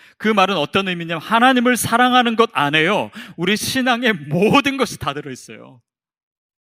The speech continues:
주님을 사랑하는데 어떻게 주님으로부터 멀어지게 되고 또 주님이 싫어하는 것을 우리가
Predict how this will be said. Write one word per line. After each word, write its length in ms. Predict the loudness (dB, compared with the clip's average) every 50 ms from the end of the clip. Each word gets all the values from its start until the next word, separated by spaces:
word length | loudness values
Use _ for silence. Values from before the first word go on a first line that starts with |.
| _ _ _ _ _ _ _
주님을 480 | -8 -6 -2 -2 0 2 2 2 2 0
사랑하는데 1000 | 0 -2 0 2 2 4 4 2 2 2 -2 -4 0 2 4 4 4 2 0 -4 -10 _ _ _ _ _ _
어떻게 340 | -10 -8 -6 -4 -2 -2 -2
주님으로부터 720 | -2 -4 -8 -8 -6 -6 -8 -8 -8 -8 -10 -10 -10 -10 -10
멀어지게 760 | -6 -4 -2 -2 -2 -2 -4 -6 -8 -10 -8 -8 -8 -8 -10
되고 380 | -12 -12 -10 -8 -8 -10 -10 -12 _ _ _ _ _ _
또 80 | -18 -16
주님이 280 | -12 -10 -10 -8 -8
싫어하는 480 | -10 -10 -12 -12 -10 -10 -10 -10 -12 -14
것을 240 | -16 -16 -16 -18 -18
우리가 480 | -18 -16 -14 -14 -12 -12 -14 -16 -18